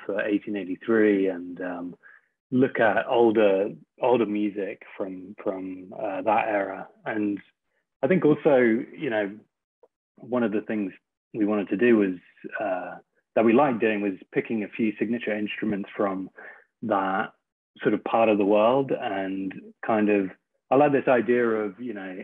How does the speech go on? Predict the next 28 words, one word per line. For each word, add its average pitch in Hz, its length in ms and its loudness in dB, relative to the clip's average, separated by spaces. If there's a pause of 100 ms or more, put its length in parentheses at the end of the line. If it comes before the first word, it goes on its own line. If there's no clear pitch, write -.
(120)
if 120 80 -6
you're 127 140 4
on 127 100 4
a 107 80 2
wagon 107 540 -2
and 98 280 -10 (380)
you're 113 120 2
a - 80 -8
family, 123 380 2
you 117 80 2
might 113 240 -2
bring 113 180 -2
a, 98 340 -6
a 120 100 -10 (160)
small 131 260 4
instrument 120 480 0
that 107 140 -8
you 110 80 -8
can 101 160 -14
take 107 260 -2
with 107 160 2
you 101 260 2 (440)
across 104 400 0 (180)
to 110 80 2
America 101 720 -2
and, 90 380 -14
and 95 420 -4
across 107 300 -4